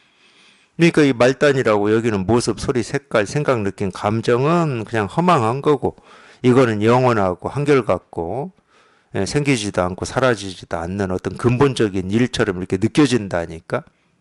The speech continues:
그렇지만 그것도 그냥 자기 느낌이고 생각일 뿐이야. 그러니까 어떤 면에서는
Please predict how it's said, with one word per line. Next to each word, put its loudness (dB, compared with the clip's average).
그렇지만 2
그것도 0
그냥 0
자기 -2
느낌이고 0
생각일 0
뿐이야. -6
그러니까 6
어떤 4
면에서는 2